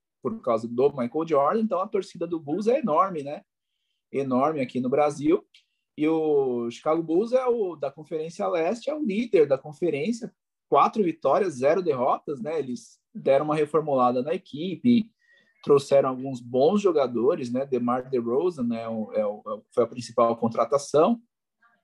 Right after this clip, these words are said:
É, Lonzo Ball também foi pra lá, já mais experiente, jogando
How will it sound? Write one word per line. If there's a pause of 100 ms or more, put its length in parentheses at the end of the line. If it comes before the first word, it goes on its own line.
(400)
É,
Lonzo
Ball
também
foi
pra
lá,
já
mais
experiente,
jogando